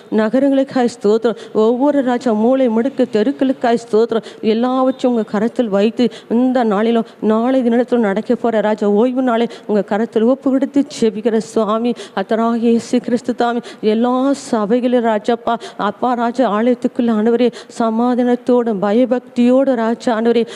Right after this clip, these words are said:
அப்பா, ஒ-, நல்ல ஒழுக்கத்தோடும் கர்த்தருடைய ஆறுதலை பெற்றுக்கொள்ள, ஆவியானவர் ஆறுதலை பெற்றுக்கொள்ள, அப்போஸ்தலர் ஒன்பதாம் அதிகாரத்தின்படி அப்பா இந்த கிருபை ஊற்றப்பட இயேசுவின் நாமத்தை நாங்கள் ஜெபிக்கிறோம் ஆண்டவரே. தேவாலயத்துக்குள்ள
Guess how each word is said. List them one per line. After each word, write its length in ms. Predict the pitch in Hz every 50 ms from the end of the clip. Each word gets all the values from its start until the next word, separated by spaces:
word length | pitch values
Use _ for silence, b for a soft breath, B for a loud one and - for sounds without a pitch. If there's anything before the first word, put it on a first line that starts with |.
| B B
அப்பா, 260 | B 214 214 - 254 240 247 240
ஒ-, 160 | 208 208 208 -
நல்ல 240 | 214 220 220 247 269 254
ஒழுக்கத்தோடும் 840 | 240 220 247 262 - - 277 269 269 - 269 262 269 269 269 254 B B B B 196
கர்த்தருடைய 520 | - 247 240 - - - 285 269 247 247 220 208 214
ஆறுதலை 320 | 233 254 262 262 262 254 247 -
பெற்றுக்கொள்ள, 560 | 240 214 214 - - 277 262 - 262 254 233 - B B B
ஆவியானவர் 580 | 214 214 247 247 262 262 262 254 240 214 190 202
ஆறுதலை 280 | 226 262 269 262 254 254 -
பெற்றுக்கொள்ள, 580 | - 220 220 - - 262 269 - 277 262 254 226 B B B
அப்போஸ்தலர் 640 | B 214 - - 269 269 254 - - 254 247 208 208
ஒன்பதாம் 420 | 220 240 247 262 262 277 254 240 208
அதிகாரத்தின்படி 720 | 196 233 226 262 269 269 269 269 285 262 269 247 269 269 247 B B B
அப்பா 300 | B 220 - - 262 285
இந்த 340 | 269 240 233 254 277 269 262
கிருபை 420 | 269 - - 269 262 277 262 269
ஊற்றப்பட 580 | 233 226 254 247 - - 294 285 285 285 262 247 B B B
இயேசுவின் 460 | B 247 262 254 - 277 277 269 269 262
நாமத்தை 320 | 262 269 269 262 - 262
நாங்கள் 240 | 254 220 220 208 - - -
ஜெபிக்கிறோம் 640 | - 226 220 202 202 233 226 - 233 202 226 226 220 220
ஆண்டவரே. 300 | 226 240 247 247 247 247 - B B B -
தேவாலயத்துக்குள்ள 800 | 214 226 233 240 254 254 233 247 240 247 254 247 262 247 247 226